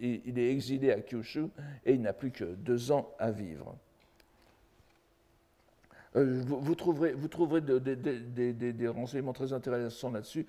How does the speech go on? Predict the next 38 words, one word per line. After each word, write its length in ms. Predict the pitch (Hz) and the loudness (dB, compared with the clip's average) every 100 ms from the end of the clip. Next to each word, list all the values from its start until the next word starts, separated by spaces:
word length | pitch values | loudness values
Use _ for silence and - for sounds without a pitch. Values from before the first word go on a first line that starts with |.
| 151 - | -8 -14
sur 300 | - 139 135 | -2 0 4
le, 160 | 123 - - - | 2 0 -14 -8
ce 100 | - | -2
qu'on 100 | 143 | 0
appelle, 280 | 143 131 95 | 0 -4 -2
euh, 160 | 104 107 | -2 -2
un 120 | 123 123 | -4 -4
site 220 | 180 - | -6 -6
qui 60 | |
s'appelle 280 | - 135 131 | -6 -2 -2
Michiza 640 | 131 156 - 170 131 160 135 - 120 | -2 -4 -4 -4 4 4 4 -6 2
Net, 460 | 123 160 - - - - | 6 6 4 -16 -20 -12
Michiza 480 | 135 139 147 127 117 | -10 -8 -6 -2 0
Net, 240 | 123 160 147 | 2 0 -2
vous 80 | |
voyez 240 | 131 127 110 | -4 -2 -2
le 140 | 104 | -4
jeu 180 | 127 107 | -6 -6
de 40 | |
mots, 200 | 120 139 - 160 160 139 117 | -4 -6 -6 -10 -12 -8 -6
euh, 40 | |
qui 140 | - | 0
est 120 | 139 135 | 0 2
tenu, 260 | 135 156 | 0 0
je 140 | 147 127 | -2 -2
crois, 240 | 143 143 | 0 0
par 160 | 139 127 | 2 2
Madame 400 | 123 135 127 113 | 2 2 2 2
Taniguchi 600 | 156 151 135 127 - 135 | 2 2 0 -2 -2 -2
Makiko. 600 | 110 - - - 123 117 | -2 -4 -10 -2 -2 -2
Vous 160 | 98 | -8
trouverez 340 | 95 82 98 98 | -12 -10 -10 -10
tout 140 | - | -12
ce 100 | - | -12
qui 80 | 95 | -12
est 60 | |
nécessaire. 560 | 90 92 - - - | -10 -12 -12 -12 -8
À, 100 | 110 | -8